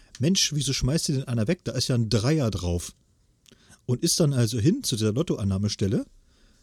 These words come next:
und hat gesagt, „Hier, ich hab einen Dreier.“ Und die haben gesagt, „Oh ja, das ist aber sehr schön.“ Und haben ihr das Geld ausgezahlt und sie hat mir dafür neue Turnschuhe <laughs> gekauft.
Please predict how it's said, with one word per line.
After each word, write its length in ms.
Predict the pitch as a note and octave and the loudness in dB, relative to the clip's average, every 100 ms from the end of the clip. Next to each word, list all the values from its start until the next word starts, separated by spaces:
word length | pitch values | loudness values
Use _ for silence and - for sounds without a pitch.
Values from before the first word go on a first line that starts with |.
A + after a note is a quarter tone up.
| _ _ | _ _
und 80 | A#2+ | -4
hat 100 | C3+ | -4
gesagt, 240 | B2+ A#2 - | -2 -4 0
„Hier, 140 | D#3+ | 0
ich 100 | D#3 | 0
hab 120 | D3 | -2
einen 100 | A2+ | -2
Dreier.“ 360 | G2+ F#2+ D3 B3 | 0 0 0 -2
Und 160 | C3 | -2
die 40 | B2 | -2
haben 100 | A2+ | -2
gesagt, 220 | G#2+ G2 | -2 -2
„Oh 120 | F3+ | 0
ja, 120 | D3+ G2 | 0 0
das 140 | G2+ | -4
ist 80 | - | -4
aber 140 | G#2+ | -4
sehr 180 | F#2+ D3+ | -2 -2
schön.“ 340 | - B2 G3 - - - _ _ _ - | 0 2 2 -2 -16 -20 _ _ _ -6
Und 140 | A2+ | -2
haben 120 | C3 | 0
ihr 60 | C3+ | 0
das 140 | C3 | -2
Geld 200 | - B2 | 0 -2
ausgezahlt 720 | - G#2+ A2 - F#2+ A#2+ - - _ _ - - | -2 -4 -4 -4 -2 -2 -4 -10 _ _ -20 -8
und 140 | - A#2 | -2 -2
sie 120 | D3 | -2
hat 60 | C#3+ | -2
mir 80 | |
dafür 260 | C3 C#3+ C3 | -2 -2 0
neue 200 | A#2 C3 | 0 0
Turnschuhe 460 | - B2+ - C3+ F2+ - | 2 4 6 4 2 -2
<laughs> 60 | |
gekauft. 580 | - - - - - - | -2 -2 -2 -4 -6 -4